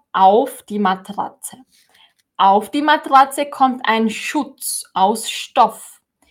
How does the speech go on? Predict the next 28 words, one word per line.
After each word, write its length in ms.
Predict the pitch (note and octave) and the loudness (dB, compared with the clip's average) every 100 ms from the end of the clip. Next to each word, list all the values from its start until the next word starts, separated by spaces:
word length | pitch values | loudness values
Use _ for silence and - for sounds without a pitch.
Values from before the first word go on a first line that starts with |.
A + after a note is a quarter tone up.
| _ | _
Wir 80 | G3+ | -4
müssen 300 | G3+ A#3 C4+ | -4 -2 2
das 200 | C4 C4 | 2 2
so 120 | A#3 | -6
spannen. 560 | - - A#3+ G#3+ F3 G#3 | -8 -2 0 0 -4 -10
Ich 160 | - | -4
mag 320 | A3 A3 - | 0 0 -2
das 200 | G#3+ G#3+ | -10 -8
nicht 380 | G#3+ A3+ - _ | -8 -8 -10 _
gerne. 540 | D4+ F3+ F3+ G3+ D#4 - _ _ _ | -6 -4 -2 -2 -4 -6 _ _ _
Das 200 | - A3 | -14 -6
mag 260 | G#3+ A3 A#3+ | 0 2 2
ich 180 | B3 - | -4 -6
nicht, 380 | A3+ B3 - _ - - - _ _ _ _ | -4 -4 -6 _ -20 -20 -20 _ _ _ _
das 280 | A3 A3 - - | 2 2 0 0
auf 340 | G#3 A3 - _ | 2 2 -2 _
die 100 | - | -4
Matratze 600 | G#3 G3+ G#3 A3 A#3 A#3 A3 | 0 0 2 0 0 -4 -6
zu 180 | - F3+ | -8 -6
geben, 240 | F#3 A3 | -4 0
weil 160 | G3 F#3+ | 0 0
es 120 | G3 | -4
so 240 | G#3+ - | -8 -6
anstrengend 920 | - G3 G#3+ - - G3 F3 - B2+ - | -4 -2 -4 -8 -14 -8 -8 -8 -16 -16
ist. 200 | - - | -16 -12
Wie 260 | G3 C4 C4+ | -6 -4 0
heißt 480 | A#3 A3+ A#3 - - | 2 2 -2 -12 -12
das? 440 | - - - - | -12 -10 -14 -16